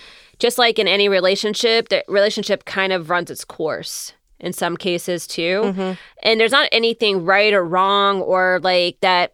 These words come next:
Speaker 1: happened that kind of blew things up. And I think it was kind of customary, even if it was, again, right or wrong, that, you know, when I was at P and G, that ag-, agencies usually, uh, cycled maybe about every four to five years.
Speaker 2: Yep.
Speaker 1: Um,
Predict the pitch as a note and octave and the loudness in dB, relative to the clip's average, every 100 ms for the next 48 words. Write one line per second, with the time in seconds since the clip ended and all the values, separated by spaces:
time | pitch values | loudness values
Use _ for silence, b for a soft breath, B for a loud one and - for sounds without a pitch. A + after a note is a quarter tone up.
0 | - F3+ A3 A3 G#3 F#3+ D#3+ - G3 F#3+ | -6 2 2 2 0 2 -2 -2 -2 -2
1 | D3+ F#3+ G3+ G#3 F#3+ F#3 F3 F#3 G#3 G3 | -2 0 0 0 -4 0 2 2 0 0
2 | G3 A#3+ A#3+ G#3+ G3 G3 - G#3 - A3 | 0 0 -2 0 -2 -4 -4 -4 -2 -4
3 | G#3+ G#3 F#3+ F3+ F3 F3 - _ - G3+ | -2 -4 -2 -2 -2 -2 -6 _ -4 -4
4 | G3 F3 E3 - - E3 F#3 D#3 _ - | -4 -8 -10 -12 -8 -4 -4 -6 _ -2
5 | D#3 G3+ G3+ G#3+ F3+ F#3 B B B B | 0 0 2 2 2 -2 B B B B
6 | - G3 G3 F#3+ - - F#3+ E3 F3+ G3 | 0 4 4 2 -2 -4 -2 0 0 0
7 | F#3+ A3 B3 A3 F#3+ F3 F3+ F3+ F3+ - | 2 2 0 0 0 0 -2 0 0 -2
8 | C3+ G#3 A3 A3+ - A#3 A#3 A3+ G3+ F#3+ | -6 0 0 0 0 -2 0 0 -2 0
9 | G3+ G3 G#3 G3 G3 F#3+ F#3 F3 - _ | 0 2 2 2 2 2 0 -4 -12 _
10 | _ - _ F3 E3+ D#3+ G#2 D#2+ F#3+ - | _ -20 _ -4 -2 -4 -6 -8 -10 -10
11 | - A3 G3+ G3+ F#3+ D#3+ - C4+ B3+ A#3 | 0 0 2 0 0 -2 -8 -4 -2 0
12 | G3 F3+ F#3 F3+ F3+ F#3+ E3+ - D3+ - | 2 2 0 -2 -2 -4 -4 -4 -6 -6
13 | - - - G#3+ - B B B B - | -14 -14 -6 -4 -6 B B B B 0
14 | G3 F#3+ F#3+ F3+ F3 | 2 2 0 -2 -8